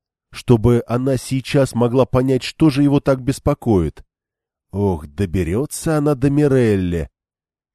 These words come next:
Нет, лучше не думать об этой потаскушке. Эти зелёные.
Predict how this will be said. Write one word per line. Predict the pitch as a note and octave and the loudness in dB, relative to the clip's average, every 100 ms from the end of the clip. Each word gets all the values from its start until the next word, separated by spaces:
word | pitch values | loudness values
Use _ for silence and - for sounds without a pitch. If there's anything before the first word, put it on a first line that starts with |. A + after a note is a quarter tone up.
| - | -10
Нет, | F#2+ G2+ F2 - | -4 -2 -4 -4
лучше | C#3+ - C3+ | -4 -2 -2
не | C3+ | 0
думать | A#2 A#2+ F#2 - | 2 2 0 -4
об | F2 D#2+ - | -6 -8 -6
этой | G#2+ F#2 F#2+ | -4 -4 -6
потаскушке. | - G2 G#2 - F#2+ D#2+ - D#2+ C#2+ _ _ _ _ - | -6 -4 -6 -6 -8 -8 -10 -12 -14 _ _ _ _ -10
Эти | E2 - | -10 -8
зелёные. | F2 - F#2+ F#2+ F2+ D#2+ D2+ C#2+ - | -8 -4 -4 -2 -2 -4 -8 -10 -14